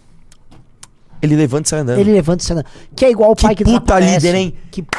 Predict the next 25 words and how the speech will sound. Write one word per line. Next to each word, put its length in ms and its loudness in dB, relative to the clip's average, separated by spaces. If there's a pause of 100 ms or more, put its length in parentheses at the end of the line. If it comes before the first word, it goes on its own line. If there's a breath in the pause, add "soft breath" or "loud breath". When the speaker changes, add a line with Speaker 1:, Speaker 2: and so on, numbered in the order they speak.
(120)
Speaker 1:
Que 200 0
puta 720 0
líder. 240 2
Imagina, 260 2
chegou 200 2
o 40 2
Renan, 240 2
é 40 2
o 40 0
seguinte, 440 0
mano, 300 0 (260 loud breath)
vazou 380 2
um 40 4
áudio 220 2
meu. 320 2 (340 soft breath)
Aí 80 -2
o 20 2
Renan 160 0
pega, 300 0
abre 180 0
a 40 -4
porta 280 -12
e 40 -18
vai 140 -8
Speaker 2:
Sai 180 0